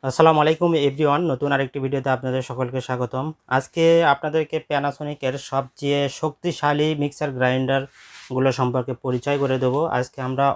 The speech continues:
অনেক কয়টা Panasonic মডেলের সাথে আপনাদেরকে পরিচয় করে দেব।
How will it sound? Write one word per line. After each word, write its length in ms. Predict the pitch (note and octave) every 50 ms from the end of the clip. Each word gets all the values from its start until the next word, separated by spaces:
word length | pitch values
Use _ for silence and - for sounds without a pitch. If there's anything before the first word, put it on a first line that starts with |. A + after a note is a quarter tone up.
| - -
অনেক 360 | C3+ C3+ C#3+ D#3+ E3 E3 - -
কয়টা 440 | D3 D3+ D3+ C#3+ - C#3+ C3 E3 - _ _ _ _ _ _ _ _ -
Panasonic 460 | C3+ C3+ C#3+ C#3+ C3+ - C#3+ D3 D3 C#3+ C#3+
মডেলের 320 | C3 C3+ C3 C3+ C3+ D3
সাথে 300 | C#3+ - C#3+ C3 C#3+ C3+
আপনাদেরকে 880 | C3+ B2+ B2 - - C3 B2 C3 C3 B2 C3 C3 B2+ B2+ B2+ B2+ B2 A#2
পরিচয় 320 | - C#3 C#3 A#2+ - C3 A#2+
করে 180 | A#2+ A#2+ A#2+
দেব। 220 | A2+ A2+ G#2 G#2